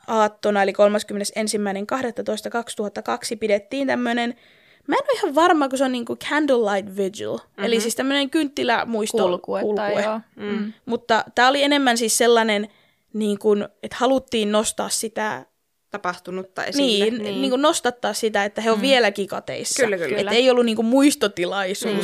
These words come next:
Speaker 2: Niin.
Speaker 1: varsinaisesti, vaan tällainen kynttiläkulkue.
Speaker 2: Niin.
Speaker 3: Mm.
Speaker 1: Ja nimen Leisille ja Baby Connorille.
Speaker 2: Mm. Baby C.
Speaker 1: Mm, uh. Siellä tapahtumassa oli myös, no, media paikalla ja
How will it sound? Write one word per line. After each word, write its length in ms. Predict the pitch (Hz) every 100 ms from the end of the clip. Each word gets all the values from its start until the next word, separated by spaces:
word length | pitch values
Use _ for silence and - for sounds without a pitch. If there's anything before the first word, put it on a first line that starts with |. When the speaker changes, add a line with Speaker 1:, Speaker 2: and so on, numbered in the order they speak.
| 196
Speaker 2:
Niin. 280 | - _ 269
Speaker 1:
varsinaisesti, 680 | 220 202 254 302 277 254 226
vaan 160 | 196 220
tällainen 320 | 330 294 233
kynttiläkulkue. 680 | 214 220 403 - 131 - - _
Speaker 2:
Niin. 180 | 208 208 202 - - - _
Speaker 3:
Mm. 80 | 214
Speaker 1:
Ja 60 |
nimen 300 | 202 202 196 - - _ - -
Leisille 580 | 220 233 233 214 202 -
ja 280 | 208 196 -
Baby 300 | 220 202 202
Connorille. 580 | 208 202 202 196 123 - -
Speaker 2:
Mm. 240 | - 202 180 _ - - _ _ 185
Baby 220 | 175 175
C. 160 | 185 - 196 202 _ _ _ -
Speaker 1:
Mm, 100 | - - _ 240
uh. 240 | 269 466 - _ _ _ _ _ _ _ _ _ _ -
Siellä 440 | 240 247 247 233
tapahtumassa 720 | 294 294 339 294 262 247 -
oli 200 | 226 220
myös, 300 | 214 202 - -
no, 140 | 214 208
media 320 | 202 233 285
paikalla 600 | 311 320 311 311 302 269
ja 380 | - 226 214 -